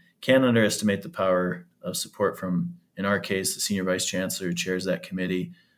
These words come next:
Um, some, some people's cases that might be a provost. Um, it's just so critical. Um, and then we've, we've got some people out on the ground too. So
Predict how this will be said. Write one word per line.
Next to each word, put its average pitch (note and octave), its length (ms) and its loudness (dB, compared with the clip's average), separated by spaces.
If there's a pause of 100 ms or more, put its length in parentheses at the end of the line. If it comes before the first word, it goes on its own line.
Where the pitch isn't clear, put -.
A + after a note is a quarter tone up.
(160)
Um, - 120 -14
some, G2 300 -4 (200)
some G#2+ 220 0
people's G2 280 -2
cases F#2+ 360 -2
that F2 140 0
might E2+ 200 -2
be F2+ 60 -2
a E2+ 60 -2
provost. G#2 720 2 (360)
Um, F#2 160 -4
it's E2+ 120 -2
just - 200 -2
so A#2+ 160 6
critical. F#2 640 -2 (380)
Um, F#2 220 -2
and B2 120 0
then D#3 100 2
we've, D#3 220 0
we've B2+ 180 0
got D#3 160 2
some B2 120 0
people A#2+ 280 0
out G2 100 4
on F#2 80 2
the F2+ 80 2
ground F#2 380 2
too. F#2 260 0
So F2 280 0